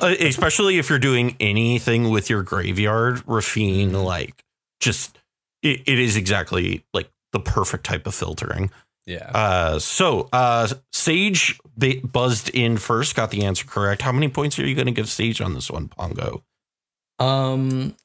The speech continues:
Speaker 3: so I'm gonna, I'm gonna give Sage, I think, six points for raising a very
Speaker 1: Okay.
Speaker 3: cogent point, and
Speaker 2: Mm-hmm.
Speaker 3: I'm going to give Ian two points for making me laugh.
Speaker 1: Okay.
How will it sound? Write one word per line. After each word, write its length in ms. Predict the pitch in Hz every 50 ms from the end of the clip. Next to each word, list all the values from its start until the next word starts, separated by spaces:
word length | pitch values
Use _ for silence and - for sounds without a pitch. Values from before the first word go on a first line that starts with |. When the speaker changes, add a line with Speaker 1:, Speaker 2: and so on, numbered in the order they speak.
| _
Speaker 3:
so 240 | - - - - 143
I'm 100 | 143 175
gonna, 180 | 202 220 233 208 -
I'm 260 | 160 156 151 135 - -
gonna 180 | - 190 214
give 200 | 196 185 180 160
Sage, 500 | - - - 147 139 139 135 135 131 127
I 120 | 127 117 113
think, 420 | - - 123 113 104 - - - _ _ _ _ _ _ _ _ _ _ _ _ _ _ _ _ _ _
six 360 | - - - - 170 - -
points 500 | - - 117 104 98 101 - - - -
for 220 | - - 127 120 117
raising 380 | 117 117 123 123 123 123 123
a 60 | 117 110
very 200 | 107 117 120 117
Speaker 1:
Okay. 140 | - 139
Speaker 3:
cogent 380 | 104 117 117 113 110 104 98 95
point, 320 | 117 113 120 143 165 - - _ _ _ _ _ _ _ -
and 280 | 127 127 127 127 123
Speaker 2:
Mm-hmm. 80 | 123 117
Speaker 3:
I'm 280 | 120 123 131 135 135 127
going 320 | 123 131 135 147 156 160 156 - - -
to 280 | 143 139 131 127 127 123
give 540 | 117 - 127 117 117 120 117 117 110 - - -
Ian 560 | 120 117 117 113 113 110 110 110 110 107 104 - _ -
two 180 | - 127 113
points 460 | 107 - - 101 107 107 - - -
for 340 | - - 110 104 101 101 98
making 320 | 98 101 107 107 - 107 110
me 80 | 113 113
laugh. 320 | - - 120 110 - - _ _ - - _ _ _ _ _ -
Speaker 1:
Okay. 440 | 147 180 190 - - 247 170 123 -